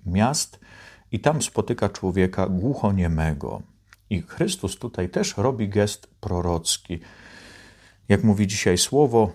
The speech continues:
on wziął go na bok, z dala od tłumu, włożył palce w jego uszy i śliną dotknął mu języka, a spojrzawszy w niebo, westchnął i rzekł do niego:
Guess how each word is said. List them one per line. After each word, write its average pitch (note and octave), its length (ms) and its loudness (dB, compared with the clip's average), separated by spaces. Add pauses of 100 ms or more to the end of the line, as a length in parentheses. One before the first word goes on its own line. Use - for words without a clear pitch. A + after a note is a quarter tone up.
(120)
on C#3 240 4
wziął G#2 300 4
go F#2 160 0
na G#2 200 6
bok, B2 240 0
z F2 80 -4
dala G2 300 4
od - 220 -6
tłumu, B2 420 0
włożył A2+ 500 4
palce A#2+ 600 -2
w F2 60 -6
jego E2+ 280 0
uszy - 460 -4
i - 160 -4
śliną C3 520 0
dotknął F#2+ 440 -2
mu E2+ 160 -2
języka, E2 540 -2
a F2 120 2
spojrzawszy G2+ 720 0
w E2+ 140 -4
niebo, A#2+ 280 -2
westchnął A2+ 580 -2
i F#2+ 100 -2
rzekł A2+ 260 0
do F#2+ 120 0
niego: F#2+ 440 -2